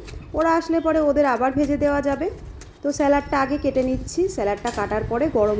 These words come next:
গরম ডিমটা ভাজবো, তারপর খেতে দেব। তোমাদের দাদা স্নান করে এখন ঠাকুর ঘরে গেছে, ও ঠাকুর ঘর থেকে এলেই কিন্তু লাঞ্চ করতে বসবো।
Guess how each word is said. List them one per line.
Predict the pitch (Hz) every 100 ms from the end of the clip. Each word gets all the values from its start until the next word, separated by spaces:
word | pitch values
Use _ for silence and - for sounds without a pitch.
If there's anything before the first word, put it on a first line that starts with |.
| 208
গরম | 220 226
ডিমটা | 220 226 254 240
ভাজবো, | 269 285 403 285 - - - -
তারপর | 349 349 339 339
খেতে | 320 320 311
দেব। | 294 269 - -
তোমাদের | 247 233 214 220
দাদা | 214 233 233
স্নান | 226 202 208 -
করে | 254 262
এখন | 262 254
ঠাকুর | 240 269 269
ঘরে | 269 262 254
গেছে, | 247 285 359 - - - -
ও | 302 294
ঠাকুর | 269 269 254
ঘর | 269 -
থেকে | 277 302 269
এলেই | 233 254 254
কিন্তু | 320 302 302 440
লাঞ্চ | 240 214 -
করতে | 175 - 170
বসবো। | 175 170 175